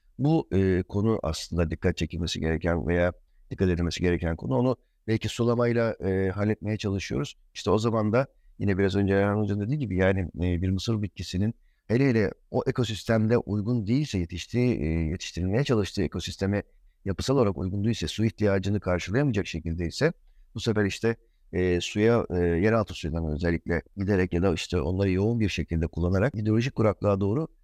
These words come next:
e, kendimizi taşıyoruz. Şimdi met-, meteorolojik kuraklıklar yani mevsimsel süreçler arasında de-, e, yaşanan, e, ona aslında kuraklık demek de belki çok doğru değil.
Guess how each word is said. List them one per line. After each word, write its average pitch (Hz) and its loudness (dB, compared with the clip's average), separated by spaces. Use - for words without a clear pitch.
e, 90 0
kendimizi 107 0
taşıyoruz. 101 0
Şimdi 127 2
met-, 127 0
meteorolojik 131 2
kuraklıklar 110 2
yani 113 2
mevsimsel 110 0
süreçler 107 2
arasında 101 0
de-, 90 0
e, 87 2
yaşanan, 101 0
e, 82 0
ona 104 -2
aslında 104 -4
kuraklık - -2
demek 101 0
de 95 -2
belki 92 -2
çok - -4
doğru 101 0
değil. 147 0